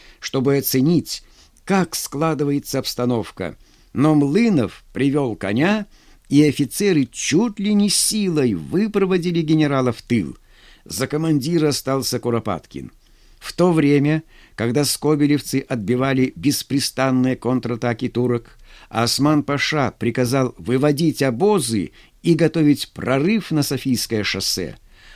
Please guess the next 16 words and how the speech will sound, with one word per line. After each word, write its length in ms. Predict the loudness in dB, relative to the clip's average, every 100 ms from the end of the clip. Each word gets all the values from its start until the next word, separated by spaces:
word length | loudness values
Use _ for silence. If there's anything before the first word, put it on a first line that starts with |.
| -10
Александр 720 | -2 0 0 0 0 0 -2
второй 640 | -8 -10 -6 0 2 2 0 -10 -20 _ -10
сокрушённо 800 | -4 -4 -2 -2 0 2 2 0
вздохнул. 680 | -2 -6 -6 -6 -6 -12 -18 _ _ -20 -20 -18
"Неудача!" 1400 | -12 -2 2 4 2 0 -2 -4 -4 -4 -2 -4 -6 -10 -12 _ _ -20 -20 _ -20 -10
"Скобелев 800 | -6 -6 -2 0 2 2 2
удерживает 720 | 0 0 0 0 0 2 2 2
Зелёные 520 | 0 2 2 2 2
горы, 440 | 2 0 -2 -8 -14 _ -8
Ваше 400 | 0 0 2 2
Величество", 840 | 4 4 2 -2 -6 -6 -10 -10 -16 _ _ _
рискнул 560 | -2 0 0 2 4 4
возразить 560 | 2 -2 -2 -2 -4 -2
Милютин. 640 | 0 0 -4 -8 -12 -14 _ _ _ _
"Надолго 720 | -6 -6 0 2 2 2 0
ли?" 320 | -4 -6 -10